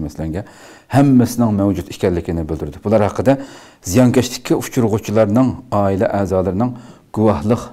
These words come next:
berib kelayotganligini hozirgacha bildirdi. U oxirida yana Xitoyni Sharq Turkistondagi bu vahshiylikdan darhol to'xtatishga, e, nohaq tutib turilgan kishilarni qo'yib berishga, iz deraksiz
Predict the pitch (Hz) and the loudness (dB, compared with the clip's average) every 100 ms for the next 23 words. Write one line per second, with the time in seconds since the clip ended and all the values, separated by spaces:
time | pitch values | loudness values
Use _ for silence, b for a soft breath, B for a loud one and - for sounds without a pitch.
0 | - _ _ 107 104 101 - 101 98 - | -20 _ _ -2 0 -2 -2 0 0 0
1 | 92 85 92 85 82 82 78 80 - B | -2 -2 -4 -2 -2 -4 -8 -6 -8 B
2 | B B B 107 98 95 104 120 - 120 | B B B 0 4 4 2 -2 -2 -2
3 | 110 98 - 95 104 127 B B B B | 0 0 -2 0 2 0 B B B B
4 | B _ _ - 107 101 120 - 107 - | B _ _ -4 -2 0 -2 -4 -6 -4
5 | 113 - - 101 98 - 90 95 90 82 | -10 -12 -8 -6 -6 -6 -4 -4 -4 -6
6 | - 87 - 90 85 90 - 92 - - | -8 -8 -8 -8 -8 -8 -4 -6 -6 -20
7 | _ - - - - - - 120 127 B | _ -6 -6 -10 -14 -6 4 4 2 B
8 | B B B B B - 95 87 82 90 | B B B B B -10 -6 -4 -6 -2
9 | 104 113 123 131 - - - 139 120 113 | 2 4 2 0 -4 -12 -6 0 2 2
10 | 107 - 101 92 - 117 117 127 127 127 | -2 -2 -2 -2 -4 0 0 2 2 2
11 | 151 151 B B B _ 120 113 160 151 | 2 2 B B B _ -4 2 4 4
12 | - | 4